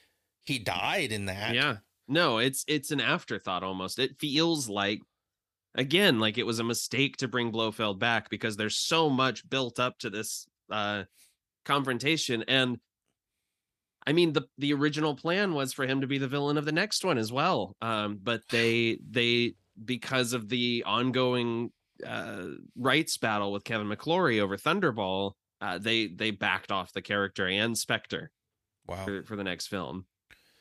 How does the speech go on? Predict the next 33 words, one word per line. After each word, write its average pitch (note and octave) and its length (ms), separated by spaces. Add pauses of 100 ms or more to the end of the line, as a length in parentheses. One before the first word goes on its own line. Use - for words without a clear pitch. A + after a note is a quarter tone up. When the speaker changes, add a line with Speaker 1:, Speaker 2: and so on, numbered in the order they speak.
Speaker 2:
but A2 80
yeah, G#2+ 340 (180)
we C3 280
are C3+ 240
left C3 320
with B2+ 140 (100)
this, B2+ 360
uh, B2 440 (200)
fight - 600
on A#2+ 220
the A#2 80
cruise F#3 340
ship G#2 420 (300)
with A2 220
Mister B2 240
Went A#2+ 240
and A2+ 80
Mister A2 260
Kidd, B2+ 300
which A#2 140
I C3 100
think A#2+ 140
is G#2+ 120
very G2 320
fun. F2+ 480
Uh, G2+ 240
you B2 120
know, A2 60
Mister, B2 520
Mister B2+ 360
Went A2+ 400 (920)
going C#3 340
over A#2+ 560